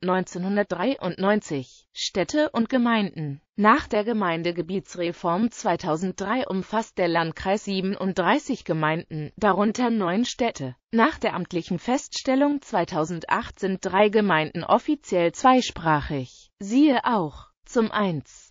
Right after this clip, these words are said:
Januar zweitausenddreizehn fusionierten die Ämter Golzener Land und Unterspreewald zum neuen Amt Unterspreewald.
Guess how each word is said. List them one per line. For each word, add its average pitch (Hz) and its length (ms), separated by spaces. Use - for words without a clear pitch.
Januar 277 440
zweitausenddreizehn 175 1120
fusionierten 170 720
die 196 100
Ämter 262 440
Golzener 170 600
Land 208 320
und - 240
Unterspreewald 190 840
zum 175 180
neuen 160 220
Amt 254 300
Unterspreewald. 190 1080